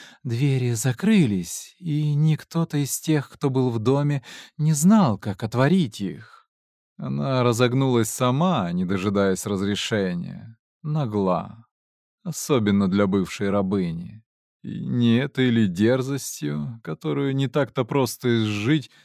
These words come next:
навлекла она на себя гнев хозяев? Впрочем, это не имеет значения.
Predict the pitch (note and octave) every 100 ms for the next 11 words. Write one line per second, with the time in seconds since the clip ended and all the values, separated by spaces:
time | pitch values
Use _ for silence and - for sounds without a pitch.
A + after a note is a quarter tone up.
0 | - E3 E3 E3+ E3+ E3 C3 A#2 A2+ G#2
1 | - G2+ A2 A#2 G2 F#2+ F2+ - G2+ F#2
2 | G#2+ F#2 E2 F#2 - _ _ _ _ _
3 | _ _ - E3+ - - G#2 F#2+ F#2+ F2+
4 | G2+ G2 F#2+ G2 F#2+ F2+ F2 F#2 G2 -
5 | G#2+ F#2 E2+ E2 G2 A#2